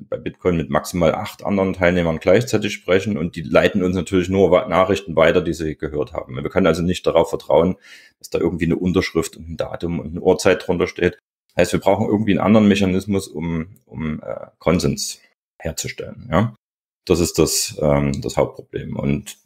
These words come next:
die Lösung ist eine Zeitkette dieser Nachrichten, äh, eine Timechain dieser Nachrichten, äh, zu bilden. Und da hilft uns aber die Mathematik allein nicht weiter, weil jetzt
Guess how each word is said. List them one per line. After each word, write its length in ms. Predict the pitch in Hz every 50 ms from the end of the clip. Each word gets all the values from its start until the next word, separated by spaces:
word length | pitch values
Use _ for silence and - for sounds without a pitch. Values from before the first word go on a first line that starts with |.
| _ _ -
die 80 | - -
Lösung 340 | 73 80 98 101 110 104 95
ist 80 | 85
eine 140 | 90 85 78
Zeitkette 560 | - - 78 82 78 - - - 76 - -
dieser 260 | - - 62 62 69
Nachrichten, 680 | 71 65 65 65 64 - - - - - - 80 87 - -
äh, 40 | -
eine 300 | - - - 73 73 -
Timechain 720 | - - - 73 76 - - - - - 57 65 - -
dieser 240 | - - - -
Nachrichten, 580 | 64 65 - 69 - 80 - - - 78 82 -
äh, 220 | - 71 67 65
zu 160 | - - 76 -
bilden. 400 | 90 98 104 101 151 165 170 - _ _ _ _ _ _ _ _ _ _ _ _ _ _
Und 580 | - 98 98 101 95 95 95 - - _ -
da 60 | -
hilft 240 | 95 101 131 123 -
uns 100 | 117 117
aber 140 | 120 113 123
die 80 | 117 104
Mathematik 500 | 101 98 - 101 98 90 - 151 - -
allein 240 | 98 98 98 104
nicht 160 | 104 98 69 78
weiter, 560 | 80 98 131 127 - 110 139 143 147 - - -
weil 420 | - 90 90 92 98 98 98 -
jetzt 340 | - - - - - _ _